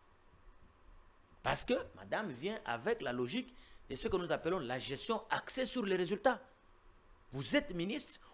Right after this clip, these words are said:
on vous assigne des missions. Si vous ne les remplissez pas, on vous fout à la porte. C'est ça, c'est ça la logique. Donc, on, le pro-, on peut mettre soixante ministres, comme on peut en mettre vingt, mais le problème, c'est ce que ces ministres sont capables de faire.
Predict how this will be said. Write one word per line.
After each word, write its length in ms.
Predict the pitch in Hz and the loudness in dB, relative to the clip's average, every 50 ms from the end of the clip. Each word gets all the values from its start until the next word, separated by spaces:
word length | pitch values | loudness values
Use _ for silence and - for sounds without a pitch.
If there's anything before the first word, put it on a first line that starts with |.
| - - | -4 2
on 160 | - 196 196 | 4 6 6
vous 300 | 170 165 220 220 147 175 | 6 4 2 6 8 8
assigne 520 | 196 175 - - - 330 320 302 196 120 - - - - - - - - - - - - - - - | 8 8 6 4 6 6 8 6 6 2 -2 -8 -14 -20 -20 -20 -20 -20 -20 -20 -20 -20 -16 -4 8
des 160 | 135 180 208 | 10 12 12
missions. 500 | 202 190 190 - - 311 311 277 196 - - - - - - | 12 10 6 6 6 6 6 4 4 0 -8 -16 -20 -16 -8
Si 180 | - - - 339 | 2 8 8 8
vous 140 | 262 277 | 10 10
ne 60 | 240 208 | 12 12
les 160 | 185 170 160 | 12 12 12
remplissez 380 | 156 143 - 165 160 - - | 8 6 4 2 6 8 8
pas, 300 | - - 175 139 - - - - - - | 8 8 8 6 6 2 -10 -12 -6 -4
on 60 | 233 | -2
vous 120 | 208 226 | -2 0
fout 180 | 214 - 262 240 | 4 8 10 10
à 20 | |
la 80 | 226 226 | 10 12
porte. 360 | 220 277 262 - - - - - - - - - _ _ _ - - - _ - _ - - - _ - - - | 10 8 8 6 2 -12 -18 -20 -20 -20 -20 -20 _ _ _ -20 -20 -20 _ -20 _ -20 -20 -20 _ -20 -18 -10
C'est 140 | - - 226 | -4 -2 4
ça, 220 | - - - - | 8 8 8 8
c'est 120 | 226 - 233 | 8 6 6
ça 120 | - 302 | 8 10
la 100 | 254 220 | 10 10
logique. 360 | 180 160 139 127 120 - - - - _ _ - - - - - - _ - - - - - - - - - | 10 8 6 2 -2 -8 -12 -20 -20 _ _ -20 -20 -20 -20 -20 -20 _ -20 -20 -20 -20 -20 -20 -20 -2 4
Donc, 180 | 208 214 - - | 4 4 6 8
on, 120 | - 226 226 | 8 8 8
le 240 | 214 - 220 214 208 | 6 6 8 8 8
pro-, 220 | 214 175 160 - - | 10 8 6 6 6
on 160 | 214 196 185 | 4 4 6
peut 160 | 165 233 233 | 10 10 10
mettre 220 | 226 214 214 202 - | 10 8 6 2 2
soixante 420 | - 180 151 - - 185 175 - | 0 0 0 2 2 0 0 0
ministres, 400 | 151 156 180 240 285 254 - - - - - - | -2 -4 -4 -4 -6 -8 -10 -12 -18 -20 -14 -2
comme 180 | - 240 233 214 | 2 4 4 4
on 80 | 196 180 | 4 4
peut 140 | - 214 | 6 6
en 80 | 196 170 | 6 6
mettre 280 | 160 170 160 156 135 131 | 4 2 0 0 -2 -4
vingt, 280 | 123 127 202 254 294 - - - - - - - | -2 0 2 0 0 0 -6 -14 -20 -20 -4 4
mais 100 | 165 196 | 8 10
le 140 | 214 220 220 | 10 10 10
problème, 220 | 214 233 262 269 | 8 2 2 4
c'est 140 | - - 202 | 2 0 0
ce 500 | - - - - - - 294 294 294 294 | 0 -2 -6 -4 2 6 6 6 6 6
que 120 | - 226 | 4 4
ces 200 | 190 - - 190 | 4 4 4 2
ministres 540 | 180 180 180 190 208 240 285 285 - - 165 | 4 4 4 4 4 4 4 2 2 0 0
sont 240 | 160 - - 233 220 | 0 0 0 0 2
capables 440 | - - 262 - - 233 214 175 165 | 4 4 4 6 8 6 6 6 6
de 100 | 160 185 | 4 4
faire. 320 | 190 - 294 269 208 160 | 8 8 8 8 6 4